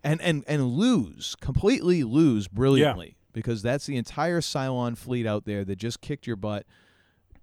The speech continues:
Speaker 1: not, like, but a day or two ago. And now one battle star, like, the oldest battle star, is gonna go out there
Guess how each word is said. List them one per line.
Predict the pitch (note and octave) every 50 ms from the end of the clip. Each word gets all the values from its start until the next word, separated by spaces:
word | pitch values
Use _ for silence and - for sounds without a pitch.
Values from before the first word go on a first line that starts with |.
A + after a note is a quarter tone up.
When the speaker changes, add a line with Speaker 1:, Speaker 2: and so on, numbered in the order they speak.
| _ -
Speaker 1:
not, | A#2 A2 A2+ A#2+ B2 G2 - A3 F3
like, | B2 A2 G#2+ G2+ - _ _ -
but | A#2+ A2 A2 G#2+ -
a | A#2 G#2+
day | G2+ A2+ A2+ A#2+
or | A#2 A2
two | - - A2+ G#2 G2+
ago. | G2 G2+ G2 F#2+ F#2 F2+ F2 - _ _ _ _ -
And | A2 G#2+ G#2
now | G#2+ A2+ A#2 A#2 A2+ A2
one | - - G#2+ G2+ A#2 C3 D3 C#3+
battle | B2+ B2 B2 A#2+ A#2 G#2+
star, | - - - A2 G2 F2+ F2 E2+ E2+ -
like, | - G#2 G2+ - -
the | B2+ A2+ B2+ C3 -
oldest | C3 C3+ D#3 E3+ E3 - A#2+ G#2 - - - G#2+
battle | G2+ A#2 G#2 F#2+ F#2 F#2
star, | - - - - G2 F2 E2 E2+ F#2+
is | G2+ G#2 G2+
gonna | A#2 G#2+ G#2+
go | F#2+ G#2 G#2
out | G2+ G2+ G2+ -
there | G#2 G2 F#2+